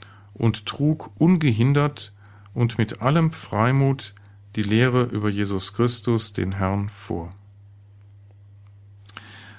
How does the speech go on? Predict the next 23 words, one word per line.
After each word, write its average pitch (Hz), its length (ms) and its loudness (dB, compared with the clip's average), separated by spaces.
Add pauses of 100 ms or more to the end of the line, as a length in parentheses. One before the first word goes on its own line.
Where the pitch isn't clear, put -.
(320)
Paulus 175 600 2
setzt 156 440 0
mehrfach 156 580 0
Presbyter 107 640 -2
ein, 90 360 -2 (680)
die 110 100 4
in 107 80 2
etwa 123 460 2
unseren 123 440 0
Priestern 123 460 -2
entsprechen. 90 640 -6 (800)
Damit 131 280 2
zeigt 170 320 0
Lukas, 170 540 0 (120)
dass 139 200 -2
es 139 140 -2
eine 135 220 2
Kontinuität 143 800 2
gibt 104 240 -2
von 113 200 0
der 110 100 2
Verkündigung 110 680 2
Jesu 143 560 0